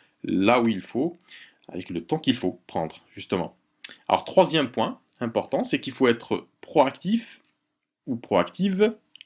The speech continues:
et régulier ou régulière dans, dans ses actions. Alors, être aligné avec ses valeurs et son objectif est, est une chose, hein. Prendre son mal en patience également.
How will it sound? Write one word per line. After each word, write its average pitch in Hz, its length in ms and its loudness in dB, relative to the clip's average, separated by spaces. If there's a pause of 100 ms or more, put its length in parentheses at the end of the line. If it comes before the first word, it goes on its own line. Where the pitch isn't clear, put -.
(100)
et 220 260 6
régulier 131 560 4
ou 180 80 0
régulière 113 520 6
dans, 98 220 -6
dans 110 140 -8
ses 104 180 -2
actions. 95 240 -4 (460)
Alors, 110 140 6
être - 160 0
aligné 156 320 4
avec 120 180 2
ses - 120 -4
valeurs 101 260 2
et 98 40 -2
son 104 160 -6
objectif 98 380 -6
est, - 120 -6 (180)
est - 160 -14
une 95 60 -8
chose, 190 300 4
hein. 190 160 -2 (480)
Prendre 175 320 6
son 135 140 2
mal 135 180 6
en 123 80 2
patience 180 560 2
également. 123 560 2